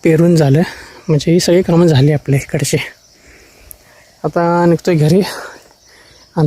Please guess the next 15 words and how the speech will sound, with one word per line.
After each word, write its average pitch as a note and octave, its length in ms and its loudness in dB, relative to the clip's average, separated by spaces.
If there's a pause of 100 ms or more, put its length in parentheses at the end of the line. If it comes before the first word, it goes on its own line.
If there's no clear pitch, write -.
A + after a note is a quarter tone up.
त्यानंतरचे E3+ 520 0
काय E3 120 -2
असतील E3 280 -2
ते F3 40 0
अपडेट D#3 300 -2
तुम्हाला D#3 280 0 (280)
कळतील. - 640 -4 (1800)
कसं E3 160 -4
आहे, D#3+ 380 -2
एवढं G3 580 2
ओलं F3 340 0
रान, E3 420 0 (300)
जसं - 220 -2
की D3+ 120 0
हे C3+ 240 0